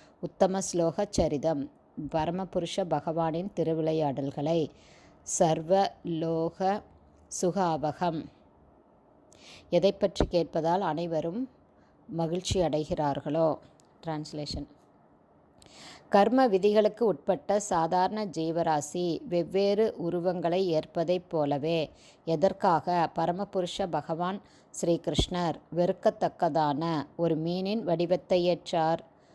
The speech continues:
ஒரு மீனின் வடிவம் என்பது நிச்சயமாக உபயோகமற்றதும் பயங்கரமான துன்பங்கள் நிறைந்ததும் ஆகும். கணம் பொருந்தியவரே, இந்த அவதாரத்தின் நோக்கம் என்ன?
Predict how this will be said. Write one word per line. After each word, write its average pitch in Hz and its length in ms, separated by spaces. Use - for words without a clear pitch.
ஒரு 180 260
மீனின் 202 640
வடிவம் 180 520
என்பது 156 640
நிச்சயமாக 165 1080
உபயோகமற்றதும் 175 1160
பயங்கரமான 175 920
துன்பங்கள் 180 640
நிறைந்ததும் 165 680
ஆகும். 151 520
கணம் 185 400
பொருந்தியவரே, 170 880
இந்த 180 280
அவதாரத்தின் 180 800
நோக்கம் 190 500
என்ன? 170 560